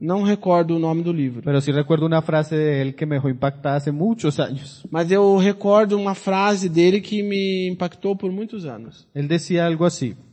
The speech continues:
Speaker 1: Ele dizia algo assim:
Speaker 2: "Ningún siervo de Dios
Speaker 1: "Nenhum servo de Deus
Speaker 2: puede ocuparse de algo
Speaker 1: pode se ocupar de algo
Speaker 2: que el mundo considere pecaminoso,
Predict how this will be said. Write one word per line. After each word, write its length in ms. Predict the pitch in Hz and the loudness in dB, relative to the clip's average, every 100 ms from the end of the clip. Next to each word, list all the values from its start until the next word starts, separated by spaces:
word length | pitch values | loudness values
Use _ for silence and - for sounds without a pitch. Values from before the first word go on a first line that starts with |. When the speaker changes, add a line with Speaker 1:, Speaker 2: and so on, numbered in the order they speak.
| - | -2
Speaker 1:
Ele 220 | 151 170 | 2 4
dizia 420 | 165 175 208 190 | 4 4 6 6
algo 200 | 185 190 | 6 4
assim: 360 | 196 - 139 101 - _ _ _ _ _ _ _ _ _ | 2 0 -6 -6 -12 _ _ _ _ _ _ _ _ _
Speaker 2:
"Ningún 380 | 143 165 156 208 | -12 -6 2 2
siervo 460 | 220 247 233 214 220 | 2 4 4 6 6
de 120 | 214 | 6
Dios 640 | 196 190 214 - - - - - - | 8 6 4 0 -12 -16 -18 -18 -2
Speaker 1:
"Nenhum 460 | 170 190 220 285 | 4 6 6 4
servo 460 | 311 - 233 226 220 | 4 6 6 8 6
de 120 | 202 | 4
Deus 640 | 165 143 120 113 - - _ - | 6 6 4 0 -12 -20 _ -2
Speaker 2:
puede 260 | 175 185 196 | 2 4 4
ocuparse 840 | 202 202 - 165 175 180 - 190 | 2 -4 0 4 6 4 2 2
de 200 | 185 165 | 4 4
algo 540 | 147 160 156 147 165 190 - - | 4 4 4 0 -4 -4 -12 -6
Speaker 1:
pode 260 | 180 190 190 | 2 4 4
se 120 | - | 4
ocupar 560 | 220 226 202 226 247 269 | 4 4 2 4 4 4
de 160 | 233 226 | 6 6
algo 600 | 175 147 131 120 - - | 6 4 0 -4 -8 -10
Speaker 2:
que 180 | - 156 | -2 2
el 100 | 147 | 2
mundo 360 | 151 165 170 165 | 0 -2 -2 -2
considere 600 | 175 170 - 147 135 135 | -2 -4 -4 -2 -2 -2
pecaminoso, 720 | 143 - 131 120 104 - - | -6 -6 -8 -8 -12 -16 -20